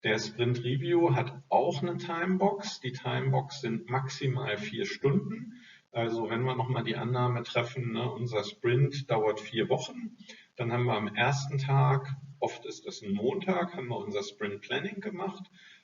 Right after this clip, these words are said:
haben dann jeden Tag im Sprint unser Daily Scrum gemacht und am letzten Tag, typischerweise dann auch einen Freitag,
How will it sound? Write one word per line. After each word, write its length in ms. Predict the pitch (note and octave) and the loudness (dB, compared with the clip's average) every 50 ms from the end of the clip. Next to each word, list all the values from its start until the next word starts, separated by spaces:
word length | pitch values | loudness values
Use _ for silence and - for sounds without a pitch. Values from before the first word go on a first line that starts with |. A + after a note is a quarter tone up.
| _ | _
haben 200 | - C3 A#2 A2 | -2 -2 0 0
dann 160 | A2 A2 G#2+ A2 | 0 -2 -2 0
jeden 280 | - B2 C3 C3+ C#3 | 2 2 4 6 6
Tag 300 | C3 C3 B2 - - B2 | 4 4 2 0 -2 -4
im 120 | A#2+ A#2 - | -4 -4 -6
Sprint 460 | - - - - A2+ A2+ A#2 - - | -6 -8 -2 0 0 0 0 0 -2
unser 420 | - G#2+ G#2 G2+ G2+ G2 - F#2+ | -6 -8 -6 -2 0 0 0 0
Daily 380 | - - G2+ G2+ - C#3+ F3+ F3+ | 2 4 4 6 6 6 4 2
Scrum 420 | - - - - F3 - - E3 | 0 -2 -4 -4 -4 -4 -4 -6
gemacht 440 | E3 D#3+ D#3+ D#3+ D#3+ E3 C#3 C3+ - - - - - - _ _ _ | -8 -8 -8 -8 -8 -8 -8 -10 -12 -16 -20 -20 -20 -20 _ _ _
und 200 | A#2 A#2 A#2 - | -2 0 0 0
am 160 | G#2+ G2+ G2+ | 0 0 2
letzten 420 | - C3 - - - - - C3+ | 2 2 2 0 -2 -2 -2 -2
Tag, 440 | C3 - - B2 B2+ B2+ B2 - - | 0 0 0 2 2 2 0 -2 -2
typischerweise 760 | - A#2+ A#2 - A#2+ A#2+ - A#2 G#2 G2+ G2 G2 G2+ G#2 G2 | -2 -2 -2 0 -2 -2 0 -2 -2 0 -2 -2 -2 -4 -4
dann 180 | - G2 G2 G2 | -4 -4 -4 -2
auch 160 | G2 - - | -4 -6 -6
einen 100 | - - | -8 -8
Freitag, 800 | - - - - - C#3 - - - E3 - - - - - - | -8 -6 -4 0 0 0 0 0 -2 0 0 -2 -2 -4 -10 -16